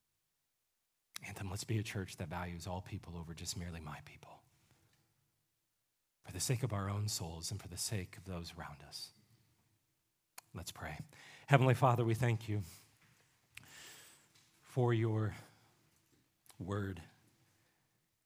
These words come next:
Lord, there are so many things historically,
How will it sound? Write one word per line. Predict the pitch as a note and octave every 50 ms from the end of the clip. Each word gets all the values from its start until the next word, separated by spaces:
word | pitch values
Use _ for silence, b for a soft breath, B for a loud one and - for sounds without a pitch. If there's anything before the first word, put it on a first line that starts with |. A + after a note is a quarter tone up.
| _ _ _ _ _ _ _ _ _ _ _ _ _ _ _ _ _ _
Lord, | C3+ C3 C3
there | B2+ C3+ B2+
are | A#2+
so | B2 - D#3 D3
many | D3 C#3+ C3+ A#2+
things | - - C3 C3 B2+ B2 A#2+ A2 - -
historically, | A2+ - - - - - B2+ B2+ C3+ C3 C3 C#3 C3+ B2+ B2